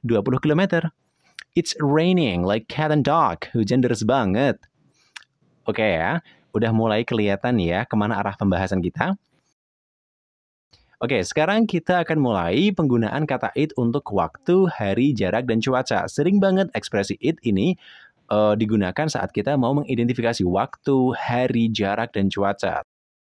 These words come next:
Daftar sekarang juga program fundamental dari Josin Online English Course.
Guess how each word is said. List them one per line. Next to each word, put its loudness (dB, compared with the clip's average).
Daftar 4
sekarang 0
juga -2
program 2
fundamental 2
dari 0
Josin 0
Online 0
English -2
Course. -6